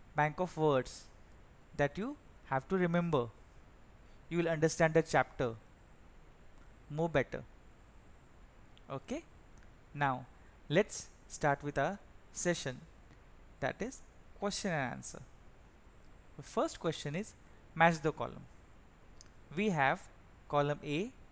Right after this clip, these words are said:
and column B. In column A, there are questions. Column B are the answers. Narmada Valley. The first one is Narmada Valley.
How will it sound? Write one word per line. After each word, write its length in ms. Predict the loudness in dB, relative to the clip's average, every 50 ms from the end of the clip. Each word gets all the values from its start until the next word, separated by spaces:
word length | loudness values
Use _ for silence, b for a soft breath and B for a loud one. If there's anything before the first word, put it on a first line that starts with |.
| -18 -10 -8
and 160 | -8 -6 -2
column 440 | -2 -2 -2 -2 -6 -6 -8 -10 -8
B. 120 | -8 -10 -10 -10 -18 -20 -20 -20 -20 -20 -20 -20 -20 -20 -20 -20 -20 -20 -20 -20 -20 -20 -20 -20 -20 -20 -20 -20 -20 -20 -20 -20 B B B B B B
In 140 | -2 -2 -2
column 380 | 0 2 2 2 4 2 -2 -4 -4
A, 260 | -2 -2 -2 -2 -4 -8 -12 -16 -18 -8 -4
there 140 | 0 0
are 80 | 0 0
questions. 600 | -2 -4 -10 -8 -8 -10 -10 -10 -12 -12 -16 -20 -20 -20 -20 -20 -20 -20 b b b b b -18 -8
Column 360 | -2 -2 0 0 -2 -4 -4 -4
B 160 | -6 -6 -6 -10 -14 -20 -20 -20 -20 -20 -20 -12 -6
are 120 | -6 -6 -4 -2
the 100 | 0 2
answers. 600 | 4 2 2 0 -6 -10 -12 -12 -14 -18 -20 -20 -20 -20 -20 -20 -20 -20 -20 -20 -20 -20 -20 -20 -20 -20 -20 -20 B B B B B B B 2
Narmada 440 | 2 4 6 6 6 8 8 8 8
Valley. 300 | 8 6 4 4 -4 -8 -14 -20 -20 -20 -20 -20 -20 -20 -20 -20 -20 -20 -20 -20 -20 -20 -20 -20 -20 -20 -20 -18 -16
The 60 | -14
first 300 | -6 -2 -2 -2 -2 -2 -4
one 120 | -4 -4
is 240 | -4 -6 -8 -12 -16 -20 -20 -20 -20 -20 -20 -14 -6 -2
Narmada 420 | -2 0 2 2 4 4 6 4
Valley. 260 | 4 2 -2 -6 -10